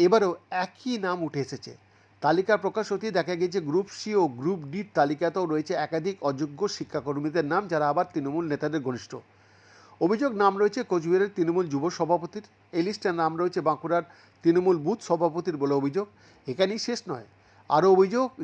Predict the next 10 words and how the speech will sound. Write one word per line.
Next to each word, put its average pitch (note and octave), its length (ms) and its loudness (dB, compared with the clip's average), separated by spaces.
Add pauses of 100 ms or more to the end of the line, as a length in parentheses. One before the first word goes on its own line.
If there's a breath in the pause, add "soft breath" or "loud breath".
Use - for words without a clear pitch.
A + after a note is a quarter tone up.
যে D3+ 100 0 (280)
নাম D#3 200 2
রয়েছে F3 280 -2
শিলিগুড়ির D#3+ 420 2 (380)
যুব D#3 200 -2 (100)
তৃণমূল F3+ 420 2
নেতার, F#3+ 240 -2 (460 soft breath)
এছাড়াও F#3+ 420 2
তালিকায় D#3 360 0
আছেন E3+ 160 -6